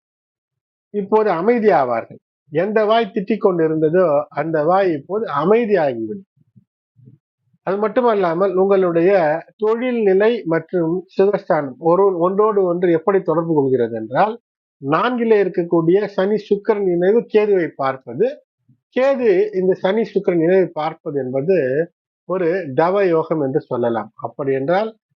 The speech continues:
வேலை செய்யக்கூடிய இடத்திலும் குடும்ப நிலைகளிலும் வாகன விஷயங்களிலும் மாணவர்கள் கல்வி நிலைகளிலும் அமைதியா இருந்து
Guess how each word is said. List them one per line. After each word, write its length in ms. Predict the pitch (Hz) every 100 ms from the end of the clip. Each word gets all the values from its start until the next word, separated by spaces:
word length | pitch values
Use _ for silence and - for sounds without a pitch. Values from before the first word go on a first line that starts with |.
| _
வேலை 340 | 139 190 214 208
செய்யக்கூடிய 580 | 208 160 151 147 135 135
இடத்திலும் 540 | 135 151 - 127 131 127
குடும்ப 360 | 175 196 185 156
நிலைகளிலும் 680 | 135 143 127 127 123 127 139 _ _ _ 143
வாகன 400 | 160 185 175 147
விஷயங்களிலும் 680 | 135 156 139 127 127 135 143 - _ _
மாணவர்கள் 500 | 139 170 196 175 151 139
கல்வி 360 | 151 170 180
நிலைகளிலும் 640 | 147 143 139 127 123 127 135 _ _ _ _
அமைதியா 640 | 143 180 220 214 214 226 233 214
இருந்து 460 | 170 170 180 208